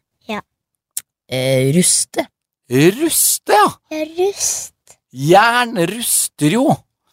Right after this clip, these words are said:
Speaker 3: Og det er altså oksygengass og vann sammen som gjør at jern ruster.
Speaker 2: Mhm.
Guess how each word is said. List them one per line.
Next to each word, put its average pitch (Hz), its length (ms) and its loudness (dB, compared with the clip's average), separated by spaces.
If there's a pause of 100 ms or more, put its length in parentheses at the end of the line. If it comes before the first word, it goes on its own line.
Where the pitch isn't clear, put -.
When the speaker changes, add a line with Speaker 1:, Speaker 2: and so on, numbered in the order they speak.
(440)
Speaker 3:
Og 120 140 -12
det 147 160 2
er 156 480 0
altså - 320 -8
oksygengass 156 720 0
og 170 400 0
vann 196 340 2
sammen 208 400 2
som 170 240 -6
gjør 139 220 -2
at 160 140 -6
jern 113 500 -6
ruster. 117 400 -6 (220)
Speaker 2:
Mhm. 123 400 -12